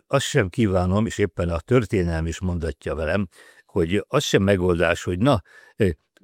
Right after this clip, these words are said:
engedjük a hatalomhoz, ö, ezeket a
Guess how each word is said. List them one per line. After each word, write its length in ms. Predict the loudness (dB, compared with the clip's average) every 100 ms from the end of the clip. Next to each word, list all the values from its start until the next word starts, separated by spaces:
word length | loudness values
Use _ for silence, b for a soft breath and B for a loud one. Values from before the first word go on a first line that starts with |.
| _ _ _ -2
engedjük 560 | 2 6 4 2 0
a 220 | 0 -2 -6
hatalomhoz, 880 | -6 -2 0 0 0 -2 -4 -6 -4
ö, 160 | -2 -2 -6 b
ezeket 480 | -8 -4 -4 -4 -6
a 260 | -4 -4